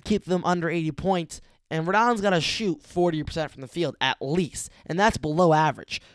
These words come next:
Their average right now is forty-three percent from the field. They gotta shoot below forty percent, uh, above forty, forty-five percent if they want a, a solid chance or a good chance at beating Dayton. And that's basically it. Get to the free throw line a lot and create turnovers.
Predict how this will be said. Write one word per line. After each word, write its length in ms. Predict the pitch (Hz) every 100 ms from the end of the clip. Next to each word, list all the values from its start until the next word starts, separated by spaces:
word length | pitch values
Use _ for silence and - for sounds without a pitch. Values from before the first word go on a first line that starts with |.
| -
Their 140 | 208
average 240 | 220 202 185
right 80 |
now 120 | 180 170
is 100 | -
forty-three 520 | - 185 170 - 170
percent 300 | - 151 135
from 120 | 139
the 80 | 127
field. 220 | 135 120
They 100 | 160
gotta 120 | 180
shoot 280 | 160 151 147 _ _ -
below 560 | 143 139 175 156 117 - _ _ _
forty 380 | - 156 151
percent, 280 | 139 - - 147
uh, 180 | 139 -
above 500 | 147 131 190 202 139 - - _ _
forty, 400 | 165 165 156 139 - _ -
forty-five 560 | 175 175 143 156 156 -
percent 400 | 135 - 147 -
if 120 | 135
they 100 | 147
want 280 | 147 151 151
a, 60 | -
a 100 | 143
solid 440 | - - 160 156 127
chance 440 | 160 143 - - _ _ _ -
or 340 | 143 143 135 -
a 80 | 131
good 300 | - 190 -
chance 340 | 156 131 - -
at 160 | 139
beating 280 | - 139 131
Dayton. 340 | 127 127 - - _ _ _ _ _
And 80 | -
that's 140 | 214 208
basically 300 | 226 175 196
it. 60 |
Get 160 | 135 165
to 60 |
the 100 | 160
free 140 | 151 165
throw 180 | 165 160
line 180 | 160
a 60 | 160
lot 240 | 160 160 -
and 120 | 135
create 240 | 160 151
turnovers. 520 | - 160 160 170 147